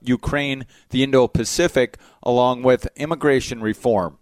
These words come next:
The figurative doomsday clock is staying the same this year, according to the Bulletin of Atomic Scientists.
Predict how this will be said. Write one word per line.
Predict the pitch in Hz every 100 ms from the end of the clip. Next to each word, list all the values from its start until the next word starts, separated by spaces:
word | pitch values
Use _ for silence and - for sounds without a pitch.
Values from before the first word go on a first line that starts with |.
| _
The | 147
figurative | - 170 180 165 - 156 120
doomsday | - 139 165 180 - 170
clock | 165 143 139 139 151
is | 131
staying | - - 147 143
the | 127
same | - 139 135 151
this | 160 165 -
year, | 147 127 139
according | 139 135 135 139
to | 147
the | 143
Bulletin | 117 135 143 139 143 131
of | 123
Atomic | 127 147 147 123 -
Scientists. | - 131 127 117 - 104 - -